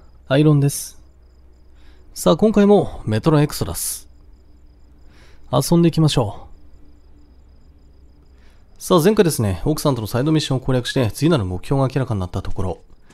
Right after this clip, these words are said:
で、今日ですね、メインミッション行こうか。今ここにいます。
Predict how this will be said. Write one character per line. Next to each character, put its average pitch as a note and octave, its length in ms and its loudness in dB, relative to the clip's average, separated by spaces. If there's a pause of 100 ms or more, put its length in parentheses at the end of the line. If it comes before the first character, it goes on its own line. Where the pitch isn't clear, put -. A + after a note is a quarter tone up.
(300)
で、 D3 100 0
今 A#3 140 -2
日 B3 60 0
で F#3 80 4
す - 120 -6
ね、 - 260 -8 (440)
メ B2+ 100 -2
イ D#3 40 0
ン F3 40 0
ミ G3 60 0
ッ - 20 -4
シ - 100 -4
ョ C3+ 40 0
ン - 20 -8
行 - 60 -10
こ A#2+ 60 -6
う - 20 -6
か。 F#2 240 -8 (100)
今 G3+ 140 0
こ - 120 -8
こ - 120 -4
に A#2 80 -2
い - 20 -4
ま G#2+ 80 -4
す。 - 300 -12